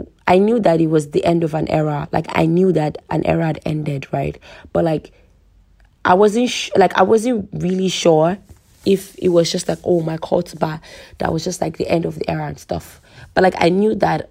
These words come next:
an era had ended for me personally, right? And I woke up on Saturday, my birthday, and, um, when I woke up, I just knew that, like, that, that, like, it was the end of an era.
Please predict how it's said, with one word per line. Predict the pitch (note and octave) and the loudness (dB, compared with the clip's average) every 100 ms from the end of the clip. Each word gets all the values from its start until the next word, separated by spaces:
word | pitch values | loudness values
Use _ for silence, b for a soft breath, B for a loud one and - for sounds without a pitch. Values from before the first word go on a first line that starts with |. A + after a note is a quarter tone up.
| _ - | _ -4
an | D#3+ | 0
era | F3+ F3 | 0 0
had | E3 - | -4 -2
ended | D#3+ D#3 D#3+ | -2 -2 -4
for | - D3+ | -4 -4
me | D#3 D#3 | -4 -4
personally, | D#3 D3+ - D3+ C#3+ C#3 C#3+ | -6 -4 -4 -4 -4 -6 -8
right? | D#3+ D3 - - b b b b b _ | -6 -6 -6 -10 b b b b b _
And | - D#3 D3+ - | 0 0 0 2
I | E3 | 4
woke | G3 G#3 - | 4 4 0
up | E3+ - - _ _ _ _ - | -2 -6 -20 _ _ _ _ -6
on | D#3 | -4
Saturday, | E3 E3 E3+ D#3+ D3+ D#3+ _ _ _ _ - | -4 -6 -2 -2 -2 -8 _ _ _ _ -6
my | |
birthday, | D#3+ F3 E3 - D#3 - - | -4 -4 -4 -4 -4 -6 -2
and, | F3 E3 E3+ E3 - | 0 0 -2 -6 0
um, | F3+ F3 F3 E3+ _ _ _ _ _ _ - | 2 4 0 -8 _ _ _ _ _ _ -6
when | - A#3+ | 0 4
I | F#3+ | 4
woke | F#3 | 4
up, | F3+ | 0
I | D#3+ | 0
just | F3 F#3 | 0 0
knew | E3+ D#3 D3+ | 0 0 0
that, | D3+ | -2
like, | F2 - - b b b _ _ _ _ _ _ | -2 -6 -14 b b b _ _ _ _ _ _
that, | - F3 - | -4 -4 0
that, | E3 | 2
like, | D#3+ D3 _ | 2 -2 _
it | F3 | -4
was | E3 D#3 | -2 0
the | E3 - | 0 2
end | F3+ E3 | 2 2
of | C#3+ | 0
an | D3 | -2
era. | D3 - - | 0 0 -2